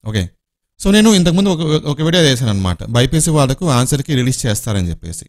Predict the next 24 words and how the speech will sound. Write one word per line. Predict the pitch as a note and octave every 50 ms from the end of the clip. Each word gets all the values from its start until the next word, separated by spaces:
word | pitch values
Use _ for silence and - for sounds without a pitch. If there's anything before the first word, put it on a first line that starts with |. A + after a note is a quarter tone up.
| _ _ -
కాకపోతే | B2 C3 C3 C3 C#3+ C#3+ - F#3 E3+
ఇప్పుడు | - - D#3 C#3+ C3 A#2+ C3 - - _ _ _ _ _ _ -
అది | A#2+ A#2+ A#2 A#2 D3
change, | D3 D#3 D#3
అంటే | D3 C#3+ D3 -
ఆ | - C#3 C3+ C#3
update | B2+ A#2+ B2+ D#3 D3+ E3
అనేది | D3 D3 D3 E3+ E3+ - -
change | C3 C3 C#3+ C3+ A#2+
అయింది. | G#2+ F#2+ F2 E2+ E2 - - -
అంటే, | B2 C3+ F3 D3 C3 D#3 E3 _ _ _ _ _ _ _ _ -
ఆ, | B2+ B2 B2 A#2+ A#2+ A#2 A#2 A#2 - - _ _ _ _ _ -
బైపీసీ | A2+ B2 D#3 E3 F#3 G#3 G3+ - G#3
వాళ్ళకు | F#3+ F3+ E3 D#3+ D#3+ D#3+ D3
సపరేట్గా | - - D3+ - - D3+ D#3 D3 D3 C3+ C#3+ D3 E3 F3 F3 -
అలాగే | C3 B2+ B2+ C#3 C3+ D3
ఎంపీసీ | C3 A#2+ B2 A#2+ E3 D#3+ - F3
వాళ్ళకు | D#3 D3 C#3+ C#3+ - D#3
సపరేట్గా | - B2+ B2 A#2+ C3 C3+ C3+ C3+ C3 C3
కాకుండా | B2+ A#2+ A#2+ G#2 G2 - G2 G2 A2 C#3 F3+ A3+ - _ -
ఇద్దరికి | B2 A#2 A#2+ B2+ E3+ E3 F3+ D3+
కూడా | D#3+ E3+ E3+
ఒకేసారి, | C#3+ B2+ A#2+ C3+ C#3 C#3 - C#3+ B2+ A#2+ D#3 F#3+ D#3 B2 C3 D3+ D#3+ _ _ _ _ _ _ _ _ -
ఆ, | B2 A2+ A2 A2